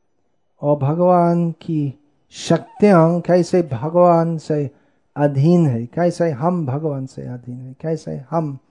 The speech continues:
जो जीव है, हम भौतिक प्रकृति से भिन्न है। शिल प्रभुपाद इस प्रकार हमको समझाए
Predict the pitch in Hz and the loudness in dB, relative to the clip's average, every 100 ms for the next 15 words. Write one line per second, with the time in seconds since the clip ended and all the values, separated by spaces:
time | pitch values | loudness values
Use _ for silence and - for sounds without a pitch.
0 | _ _ _ 135 123 127 180 156 127 139 | _ _ _ -16 -8 0 2 2 0 -10
1 | _ _ _ _ _ _ _ 139 156 135 | _ _ _ _ _ _ _ -8 -6 2
2 | 156 170 180 175 _ - 156 156 - 185 | 2 4 0 0 _ -4 -4 -2 -4 -2
3 | - 175 - 165 135 135 175 185 175 156 | -2 -2 0 -2 0 2 4 6 6 6
4 | 123 127 147 _ _ _ _ _ _ _ | 2 -4 -10 _ _ _ _ _ _ _
5 | _ _ _ _ _ _ - 160 160 156 | _ _ _ _ _ _ -4 -2 0 0
6 | 156 151 147 143 139 117 - 135 - - | 0 0 -2 -2 -6 -16 -10 -10 -12 -10
7 | 156 156 160 143 143 - _ _ _ 135 | -8 0 0 0 -4 -10 _ _ _ -10
8 | 147 147 143 151 139 127 _ _ _ _ | -8 -8 -6 -6 -6 -8 _ _ _ _
9 | _ _ - 135 131 127 113 113 123 | _ _ -2 0 2 2 0 -6 -18